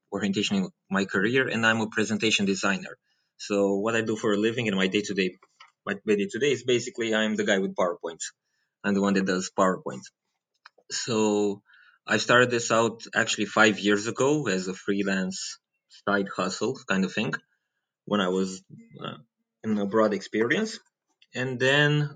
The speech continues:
uh, after that, after I came back to Romania, then I, I thought, "Why don't I try to do this a bit more on a bigger scale?" So I kind of, like, eventually I did that full time. It grew into a full time job, and from then on, I even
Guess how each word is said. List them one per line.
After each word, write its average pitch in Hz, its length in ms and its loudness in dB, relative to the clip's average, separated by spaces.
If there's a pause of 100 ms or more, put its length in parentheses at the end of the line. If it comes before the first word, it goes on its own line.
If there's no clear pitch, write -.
uh, 123 800 2 (920)
after 127 280 4
that, 127 300 6 (120)
after 117 280 2
I 110 80 6
came 107 200 2
back 110 180 2
to 110 120 -6
Romania, 120 420 0
then 110 320 2
I, 107 260 0 (280)
I 101 100 0
thought, 107 460 0
"Why 104 140 2
don't 101 240 0
I 95 80 2
try 101 240 0
to 95 160 -6
do 95 100 0
this 92 220 -6
a 90 60 -6
bit 95 240 -2
more 90 580 -4 (200)
on 101 80 0
a 98 40 0
bigger 92 240 -2
scale?" 87 320 -4
So - 160 -6
I 95 60 -2
kind 107 180 0
of, 101 100 0
like, 95 200 0 (120)
eventually 104 460 0
I 101 60 4
did 98 160 -2
that 95 220 -2
full 123 260 -4
time. 160 320 0 (420)
It 101 80 -8
grew 104 160 2
into 101 160 -2
a 95 40 -6
full 101 160 -6
time 98 200 0
job, 127 220 0
and 120 120 -2
from 104 160 0
then 113 200 2
on, 107 120 2
I 104 180 2
even 101 380 -2